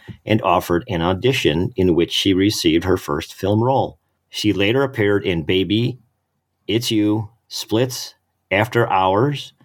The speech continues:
and her final credited role, D O A.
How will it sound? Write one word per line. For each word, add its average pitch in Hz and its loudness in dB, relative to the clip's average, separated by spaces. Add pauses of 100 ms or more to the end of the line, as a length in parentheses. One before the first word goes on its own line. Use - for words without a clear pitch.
(360)
and 92 -2
her 87 -2
final 120 2
credited 123 0
role, 95 2 (100)
D 98 2
O 104 0
A. 80 0